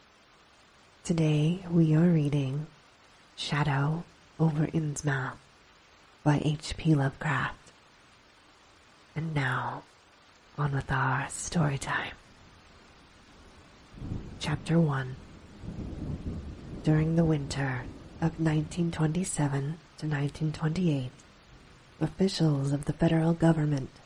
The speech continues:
made a strange and secret investigation of certain conditions in the ancient Massachusetts seaport of Innsmouth. The public first learned of this in February, when a vast series of raids and arrests occurred,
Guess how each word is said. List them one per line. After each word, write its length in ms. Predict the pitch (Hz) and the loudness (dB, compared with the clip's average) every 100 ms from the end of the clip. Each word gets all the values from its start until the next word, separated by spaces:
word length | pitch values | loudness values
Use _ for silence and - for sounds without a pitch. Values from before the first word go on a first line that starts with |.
| - | 2
made 160 | 165 156 | 4 4
a 60 | |
strange 720 | 156 - 170 165 147 139 135 - | 0 -2 2 4 2 -2 -8 -6
and 120 | 160 160 | -4 0
secret 380 | - 196 165 | 2 2 4
investigation 1000 | 151 143 147 - - 156 156 - 135 123 - - | 2 2 0 -2 -2 2 2 0 -6 -8 -14 -6
of 160 | 156 | -4
certain 480 | - - 165 - 190 | -4 -2 -2 0 -2
conditions 920 | 196 185 170 170 - 135 131 135 - - - | -2 -2 0 0 0 -4 -4 -4 -6 -6 -6
in 80 | 165 | -2
the 100 | 170 165 | -2 0
ancient 520 | 160 - 165 196 - | -4 -2 -4 -4 -6
Massachusetts 800 | 156 151 - 156 - 151 160 151 | -4 -2 -4 -4 -2 -2 -4 -6
seaport 680 | - 196 - 135 120 - - - - - 175 | -2 -2 -2 -4 -4 -6 -14 -18 -18 -6 -2
of 120 | 170 | 2
Innsmouth. 580 | 170 165 147 139 131 - - - - - - - - - - - - - - - | 4 2 0 -4 -6 -12 -12 -8 -8 -10 -16 -16 -14 -16 -18 -20 -20 -20 -10 -8
The 60 | |
public 460 | 156 165 160 156 147 - | 0 0 2 2 0 -4
first 320 | 156 160 - 170 | -2 -2 -2 2
learned 320 | 165 170 160 | 4 6 4
of 160 | 147 | 2
this 340 | 147 143 - - | 2 0 -2 -2
in 140 | 165 | -2
February, 760 | 165 165 156 147 135 135 135 135 - - - | 2 2 4 2 0 -4 -6 -10 -16 -18 -12
when 100 | 143 | -2
a 60 | 165 | 2
vast 380 | 160 151 175 - | 2 2 -2 -2
series 440 | - 175 165 156 | 0 2 2 0
of 160 | 151 156 | 0 4
raids 540 | 165 135 139 - - | 4 2 -4 -4 -2
and 100 | 190 | 0
arrests 460 | 180 175 160 - - | 2 2 2 -2 -6
occurred, 480 | 156 170 160 139 | -2 0 2 0